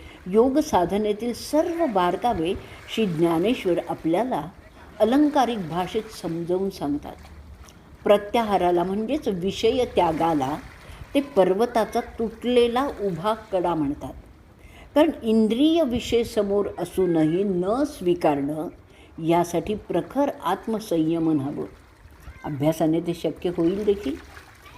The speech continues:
"तरी अभ्यासाचे निबळे प्रत्याहारी निराळे, नखी लागेल ढाळे ढाळे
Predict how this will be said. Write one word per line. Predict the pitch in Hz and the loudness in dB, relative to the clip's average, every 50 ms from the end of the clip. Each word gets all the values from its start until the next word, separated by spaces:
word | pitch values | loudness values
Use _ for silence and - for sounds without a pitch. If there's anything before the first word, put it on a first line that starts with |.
| - - - - - | -20 -20 -10 0 2
"तरी | 233 233 254 302 330 | 4 6 6 6 4
अभ्यासाचे | - - 196 180 165 151 170 208 254 302 294 - 254 233 220 208 214 - 214 196 190 | 2 0 -2 -4 -2 -2 -2 -2 -2 -2 0 2 2 2 2 2 0 2 2 2 4
निबळे | 190 185 175 175 165 156 151 151 151 156 202 254 269 - - - - | 4 2 2 2 2 2 2 2 2 2 0 -2 -4 -8 -12 -6 -2
प्रत्याहारी | 190 196 196 196 - - 277 277 269 254 - 220 190 180 175 175 165 156 | 0 0 0 -2 -4 -4 -2 -2 -2 0 0 0 0 2 2 0 2 2
निराळे, | 151 147 147 135 131 - - 135 135 135 151 185 - - - - - - - - - - | 2 2 2 0 -2 -4 -8 -8 -6 -4 -4 -4 -6 -8 -12 -20 -20 -20 -20 -20 -14 -6
नखी | - 185 202 202 196 202 - 294 302 262 | -2 0 2 2 2 4 4 4 6 6
लागेल | 233 196 190 180 175 185 226 254 247 254 | 4 4 4 2 2 0 -2 0 0 -2
ढाळे | 220 175 156 165 175 170 170 175 175 160 147 | -2 -2 -2 -2 -2 0 0 0 0 0 -2
ढाळे | 135 127 139 139 135 135 143 170 - | -4 -6 -8 -8 -6 -4 -4 -4 -4